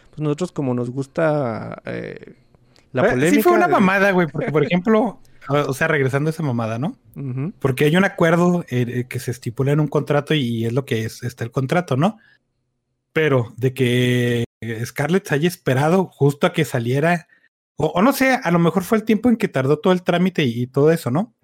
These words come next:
Speaker 2: Pero de que se, te esperaras a ver cómo le fue a tu película y luego le fue bien culero y decir, "Ah, no seas mamón, entonces ahora sí meter demanda". Yo creo que sí, por parte de los dos es pinche mam-, mamada.
Speaker 1: Sí, ¿no? O sea, si ya te habías, o sea, si ya estabas inconforme con eso, pues no vas a la premier, ¿no? "Ah, pues ahora no voy a la premier, pues,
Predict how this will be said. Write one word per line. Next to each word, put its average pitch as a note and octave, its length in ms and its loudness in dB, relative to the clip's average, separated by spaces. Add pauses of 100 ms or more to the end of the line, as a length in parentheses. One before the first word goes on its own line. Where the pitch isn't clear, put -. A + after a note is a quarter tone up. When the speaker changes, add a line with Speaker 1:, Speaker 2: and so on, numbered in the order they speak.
(580)
Speaker 2:
Pero C3+ 180 4
de C#3 180 4
que C3+ 140 0
se, D3 160 2
te D3+ 160 -2
esperaras D#3 500 2
a E3 40 4
ver D#3+ 100 -2
cómo F#3+ 160 2
le E3 80 2
fue D3+ 100 0
a - 20 -12
tu F#3 140 0
película D3 460 2
y E3+ 40 4
luego D#3 140 6
le D#3 80 4
fue D3 140 2
bien D#3 140 4
culero D#3+ 300 4
y D3+ 80 6
decir, C3 280 2
"Ah, A#2+ 400 -4
no G#2+ 80 -12
seas G#2+ 200 -14
mamón, G#2+ 260 -10
entonces B2 200 -6
ahora B2 140 -2
sí B2 380 -2
meter B2+ 260 -4
demanda". D3+ 340 0 (340)
Yo C4+ 120 0
creo C4 120 2
que - 120 -4
sí, F3+ 160 2
por G3+ 180 -2
parte G3 240 -2
de G3+ 40 2
los C#3+ 120 2
dos C#3 460 0
es D#3+ 120 -4 (140)
pinche E3 300 -6
mam-, G#2 320 -4 (120)
mamada. G#3 320 -12 (240)
Speaker 1:
Sí, D#3+ 220 -4
¿no? F#3+ 160 -4
O G#3 60 -4
sea, E3 120 0
si D#3 140 -2
ya D3 120 2
te F#3+ 200 -2
habías, E3 320 2
o D3 80 0
sea, C#3+ 220 2
si D#3 140 -2
ya E3 100 4
estabas F3+ 420 2
inconforme D3+ 560 0
con C3 180 -4
eso, D3+ 200 -4
pues C3+ 120 -8
no C3 140 0
vas C3+ 140 -2
a F3 40 -2
la C#3+ 120 -2
premier, B2 400 -4
¿no? D#3 100 -4
"Ah, G#3+ 320 -6
pues C3+ 160 -10
ahora B2 160 -6
no D3 140 -6
voy D3 100 -6
a E3 60 -6
la E3 80 -6
premier, C#3 400 -8
pues, - 340 -20